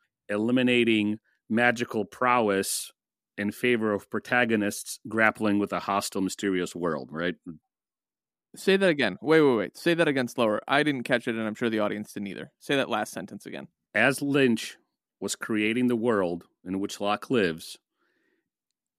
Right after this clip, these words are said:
Speaker 1: it involved a deliberate departure from conventional
Speaker 2: Mm-hmm.
Speaker 1: fantasy tropes, specifically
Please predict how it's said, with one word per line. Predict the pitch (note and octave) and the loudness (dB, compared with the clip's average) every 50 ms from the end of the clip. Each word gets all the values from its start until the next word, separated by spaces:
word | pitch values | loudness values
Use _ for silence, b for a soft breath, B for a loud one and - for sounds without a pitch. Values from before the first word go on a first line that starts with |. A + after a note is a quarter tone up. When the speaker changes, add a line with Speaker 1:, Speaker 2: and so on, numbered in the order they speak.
| _ _ - | _ _ -2
Speaker 1:
it | A2+ A2+ | 0 2
involved | A2 A2 G2+ G2 A2 A2+ B2+ B2+ C3+ | 2 2 2 0 0 0 0 0 -2
a | A2+ | -2
deliberate | G2+ G2 F#2+ G#2+ A2 G#2+ C#3 C#3+ C3 | -2 -2 -2 -2 -2 -2 -2 -2 -2
departure | D3+ - - - G#2+ F#2+ F2+ - - F#2 E2 E2 F2 - _ _ _ _ _ | -4 -4 -2 0 0 0 0 0 -4 -6 -6 -6 -8 -12 _ _ _ _ _
from | - G#2+ G2 | -10 -8 -8
conventional | - G#2 F#2+ F2 F2 G#2+ A2 A2 - - B2+ B2 A2+ | -6 -4 -6 -4 -2 -2 -2 -2 -2 -2 -2 -2 -2
Speaker 2:
Mm-hmm. | A2 B2+ B2+ | -2 -2 0
Speaker 1:
fantasy | A#2 B2 C#3 D3 C#3 C3+ B2 - | 0 0 0 -2 -4 -4 -6 -6
tropes, | - - - D#2+ D2 E2 - - - - - _ _ _ _ _ _ _ _ _ _ _ _ _ _ _ | -8 -8 -8 -6 -6 -8 -8 -10 -12 -14 -14 _ _ _ _ _ _ _ _ _ _ _ _ _ _ _
specifically | - - _ - - - D#3 D#3 - D3+ - - A2+ G2 F#2 F#2+ G2+ | -20 -18 _ -10 -6 -4 -4 -4 -4 -4 -2 0 0 0 0 0 -2